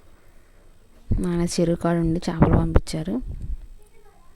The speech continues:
చూడండి, వర్షం అయితే ఒక గంట వరకు అలా పడిపోయిందనమాట.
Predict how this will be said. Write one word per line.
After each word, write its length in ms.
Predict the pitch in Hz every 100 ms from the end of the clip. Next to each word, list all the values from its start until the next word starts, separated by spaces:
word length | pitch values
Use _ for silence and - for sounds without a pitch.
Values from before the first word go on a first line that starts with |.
| - - - -
చూడండి, 560 | - - - 165 160
వర్షం 360 | 170 165 - 165
అయితే 200 | 160 180
ఒక 120 | 160
గంట 180 | 160 156
వరకు 260 | 156 - 165
అలా 100 | 156
పడిపోయిందనమాట. 920 | - 151 - 160 156 156 156 151